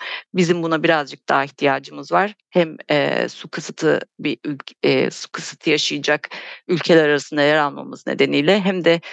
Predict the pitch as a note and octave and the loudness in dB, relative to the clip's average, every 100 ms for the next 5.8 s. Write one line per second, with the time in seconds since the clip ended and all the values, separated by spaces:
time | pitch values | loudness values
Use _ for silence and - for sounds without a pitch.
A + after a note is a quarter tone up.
0 | - - - D3+ D3 - G3+ F#3 - - | -18 -6 0 2 2 0 -2 0 -2 0
1 | D#3+ D#3 D3+ - - - D3+ - - D3 | 4 4 2 0 -2 -4 -8 -8 -12 -4
2 | - D3 D3 - - - D3 C#3 C#3 D3+ | 0 0 -2 -6 -8 -4 -2 0 0 0
3 | C#3+ C#3+ - D3 C#3 C#3 C#3 C#3+ F3 G#3+ | 0 -4 -4 -4 0 -2 -2 -2 0 0
4 | - - - - E3 D#3 D#3 - - - | -4 -20 -14 -2 0 0 0 -2 -6 -6
5 | D3 D3 D#3 F3 G#3 - D#3 | -2 2 2 0 -4 0 0